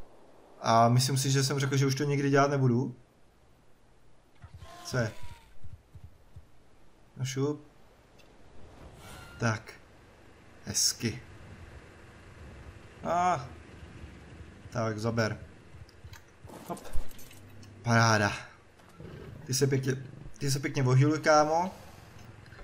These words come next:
Tak, my si hodíme pěkně vajíčko do ledničky. Tak.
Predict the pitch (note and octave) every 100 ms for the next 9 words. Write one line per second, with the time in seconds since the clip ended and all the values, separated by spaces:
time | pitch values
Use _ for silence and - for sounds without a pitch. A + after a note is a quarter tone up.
0 | - - - - - - - - - -
1 | - - - - - B2+ B2 B2+ A#2+ B2+
2 | B2+ B2+ B2+ C3 B2+ B2+ C3 C3 A#2+ A#2+
3 | C3 C3 D#3 F3+ G#3 - - - - -
4 | - - - - - - - - - -
5 | - - - - - - - - - A#2+
6 | A#2+